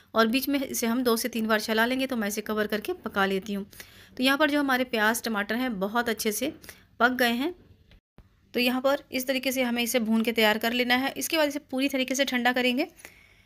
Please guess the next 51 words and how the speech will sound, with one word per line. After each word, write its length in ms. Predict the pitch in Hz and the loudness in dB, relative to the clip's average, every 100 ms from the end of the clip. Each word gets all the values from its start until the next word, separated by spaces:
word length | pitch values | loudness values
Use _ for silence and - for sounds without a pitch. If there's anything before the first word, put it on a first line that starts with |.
| _ - | _ -2
तो 100 | 220 | 0
इसे 160 | 220 | 0
मैं 100 | 254 | -2
अच्छे 240 | - 214 285 | -4 -4 -2
से 120 | 294 | -2
ठंडा 260 | 240 233 240 | 0 0 2
कर 120 | 254 | 2
लेती 200 | 254 277 | 0 -2
हूँ, 100 | 269 | -6
इसके 200 | 233 262 | -6 -2
बाद 140 | 247 | -2
इसकी 160 | 247 - | -4 -4
चटनी 280 | 214 208 208 | -4 -4 -2
तैयार 240 | 196 190 | 0 0
करेंगे। 380 | 196 190 190 220 - _ - - - _ _ _ _ - | 0 -4 -4 -6 -10 _ -20 -20 -20 _ _ _ _ -4
और 140 | 226 | -2
यहाँ 160 | 254 285 | 0 0
पर 120 | 339 | 2
हमारा 220 | 320 320 | 4 2
प्याज 320 | 311 240 214 233 | 0 -2 -2 0
टमाटर 400 | 220 208 240 269 - - - | -2 -2 -6 -8 -20 -20 -8
का 80 | - | -4
जो 100 | 233 | -2
मिक्सचर 380 | 226 214 - 277 | -2 0 2 2
है 200 | 220 220 _ - | 0 -4 _ -8
पूरी 120 | 285 | -6
तरीके 240 | 262 247 240 | -4 -4 -6
से 100 | 240 | -6
ठंडा 260 | 208 202 | -2 0
हो 140 | 226 220 | 0 0
गया 140 | 226 | 0
है 80 | 240 | -2
और 160 | - 226 | -4 -4
सभी 280 | - 226 269 | -2 -2 0
को 120 | 247 | 0
डाल 200 | 214 202 | 0 0
देंगे 240 | 208 208 | -2 -4
ग्राइंडिंग 380 | 208 185 202 233 | -2 -2 0 -2
जार 200 | 214 190 | 0 0
में 140 | 226 330 - - - _ _ _ | -2 -6 -12 -20 -20 _ _ _
और 200 | 226 196 | -2 0
साथ 180 | 196 240 | 2 2
में 140 | 285 285 | 4 2
ऐड 100 | 269 | 2
कर 140 | 269 | 0
देंगे 220 | 262 254 254 | -2 -2 -4
थोड़ा 220 | 208 196 | -2 -2
सा 120 | 208 | -2
पानी 480 | - 190 190 247 - - | -4 -4 -2 -2 -4 -6
और 160 | 202 196 | -2 0
इसे 260 | - 247 | -2 -6